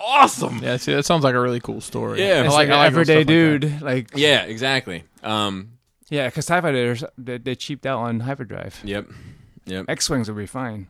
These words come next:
Speaker 1: Yep. True. Good point. Uh, but
Speaker 3: Maybe
Speaker 1: that
Speaker 3: you should just fucking steal X-Wing. <laughs>
Speaker 1: I'm excited about that, man. I, and, like,
Speaker 3: It looks <laughs> really good.
Speaker 1: Yeah, and, like, the whole, like, s-
Speaker 3: Production value.
Speaker 1: Yeah, yeah,
Speaker 3: Fucking
Speaker 1: yeah.
Speaker 3: direction, the shots, fucking
Speaker 1: And
Speaker 3: great.
Speaker 1: I care what happens to this dude.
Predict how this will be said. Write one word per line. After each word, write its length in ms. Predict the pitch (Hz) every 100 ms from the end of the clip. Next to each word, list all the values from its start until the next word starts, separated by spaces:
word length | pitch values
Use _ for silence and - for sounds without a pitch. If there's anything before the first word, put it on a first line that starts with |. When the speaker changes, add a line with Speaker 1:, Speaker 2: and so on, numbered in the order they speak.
| -
Speaker 1:
Yep. 200 | 92 - 104 _ _ _ -
True. 200 | 135 143 _
Good 120 | 117 110
point. 220 | 139 - _ - - -
Uh, 120 | 110
but 80 | 110
Speaker 3:
Maybe 100 | 123
Speaker 1:
that 60 | 151
Speaker 3:
you 60 |
should 120 | 123
just 100 | 139
fucking 240 | 151 135 131
steal 300 | - 160 151
X-Wing. 420 | 165 - 110 127 -
<laughs> 120 | -
Speaker 1:
I'm 60 | 131
excited 360 | 135 127 139 113
about 220 | 90 87
that, 140 | 85
man. 280 | 85 85 85
I, 120 | 98
and, 140 | - 98
like, 120 | 92
Speaker 3:
It 60 |
looks 260 | 185 - 147 151
<laughs> 180 | - 143
really 120 | -
good. 340 | - 196 135
Speaker 1:
Yeah, 280 | 104 117 82 -
and, 80 | 110
like, 140 | 110
the 100 | 104
whole, 300 | 110 143 135
like, 140 | 117 -
s- 60 | -
Speaker 3:
Production 420 | 160 185 180 147
value. 420 | 131 113 113 113 117
Speaker 1:
Yeah, 180 | 104 110
yeah, 180 | 135 120
Speaker 3:
Fucking 160 | 120
Speaker 1:
yeah. 280 | 123 113 - 127 101
Speaker 3:
direction, 640 | 131 143 151 143 113 104 98
the 120 | 113
shots, 680 | - - 151 127 120 - -
fucking 400 | - 131 113 98 -
Speaker 1:
And 140 | 151
Speaker 3:
great. 200 | 135 - -
Speaker 1:
I 80 | 143
care 300 | - 175 196
what 80 | 156
happens 240 | 202 196 135
to 60 |
this 160 | 117 104
dude. 300 | 98 90